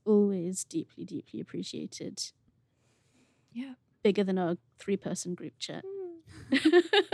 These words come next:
Speaker 2: So where can people find us?
Speaker 1: They can find us on Twitter at Dramas Overflow, and you can find me at Not Now Sire.
Speaker 2: And you can find me at Anisa Khalifa underscore.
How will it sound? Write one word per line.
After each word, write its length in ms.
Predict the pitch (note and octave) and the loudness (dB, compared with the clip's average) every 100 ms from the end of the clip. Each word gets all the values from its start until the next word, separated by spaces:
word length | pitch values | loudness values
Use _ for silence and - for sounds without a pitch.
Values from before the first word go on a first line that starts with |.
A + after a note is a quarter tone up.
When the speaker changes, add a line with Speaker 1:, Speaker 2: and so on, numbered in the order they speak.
| F#4 - | -4 -4
Speaker 2:
So 640 | - B3 A#3+ A#3 A3+ G#3+ - - | -8 -2 0 0 -2 -4 -8 -2
where 200 | C4 C4 | 2 4
can 220 | D#4 C#4 | 2 0
people 260 | C#4 B3 A3 | -2 -2 -2
find 320 | F3+ F3 F#3 | -4 -8 -8
us? 460 | G#2 - - - _ _ _ _ _ _ _ _ _ - | -10 -12 -16 -20 _ _ _ _ _ _ _ _ _ 4
Speaker 1:
They 120 | C#4+ | 4
can 180 | - D#4+ | 6 4
find 240 | D4 D4 | 6 6
us 160 | D#4 - | 6 4
on 160 | C4 C4+ | 4 4
Twitter 440 | - A3+ A#3+ - - | 4 2 4 2 2
at 160 | A3 | -2
Dramas 400 | - A3 G#3+ A3 - | 2 4 4 2 0
Overflow, 540 | G#3+ A3 - G3 F#3+ F#4 _ _ _ - | 2 2 0 2 2 0 _ _ _ -2
and 140 | G#3+ | 4
you 80 | G#3 | 4
can 160 | - A3 | 4 -2
find 260 | G#3+ G#3 | 0 -2
me 280 | - F#3+ D#4 - - | 0 0 0 -4 -4
at 300 | A3 - - | -4 -4 -8
Not 140 | - - | -8 -4
Now 160 | E3+ | 0
Sire. 440 | F#3+ F3+ E3 F#3 C4 _ _ _ | 0 0 -2 -2 -4 _ _ _
Speaker 2:
And 140 | B3 A#3+ | -4 -2
you 60 | |
can 140 | A#3 A3 | -2 -4
find 320 | G#3+ G3 G3 | -2 -2 0
me 400 | F#3 G3 G#3+ A3+ | -2 0 0 0
at 120 | F#3+ - | -4 -6
Anisa 440 | F#3+ F#3 - G3+ | -6 -8 -6 -8
Khalifa 340 | - F3+ F3 E3+ | -6 -8 -8 -8
underscore. 800 | F3 E3+ F#3 - G3+ G#3+ A#3+ | -8 -6 -10 -10 -6 -4 -4